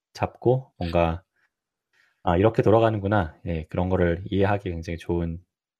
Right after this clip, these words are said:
책들이라서, 예, 꼭 보시라고 말씀을 드리고 싶고요. 어, 그리고 이제, 어,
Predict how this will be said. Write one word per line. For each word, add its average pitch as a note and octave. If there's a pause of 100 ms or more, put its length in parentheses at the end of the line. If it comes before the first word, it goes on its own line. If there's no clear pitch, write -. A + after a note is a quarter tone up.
(140)
책들이라서, F#2 (100)
예, F2+
꼭 - (160)
보시라고 F2+
말씀을 E2 (400)
드리고 F2+
싶고요. A#2 (840)
어, F#2+ (100)
그리고 A#2
이제, G#2 (1120)
어, F2